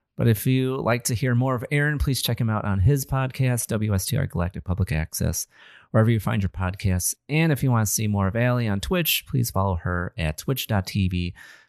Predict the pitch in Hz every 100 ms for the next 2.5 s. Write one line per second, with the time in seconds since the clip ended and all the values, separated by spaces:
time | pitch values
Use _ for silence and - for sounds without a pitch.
0 | _ - 151 151 120 113 95 87 - -
1 | 92 113 - 95 92 - - - 92 87
2 | 85 69 65 -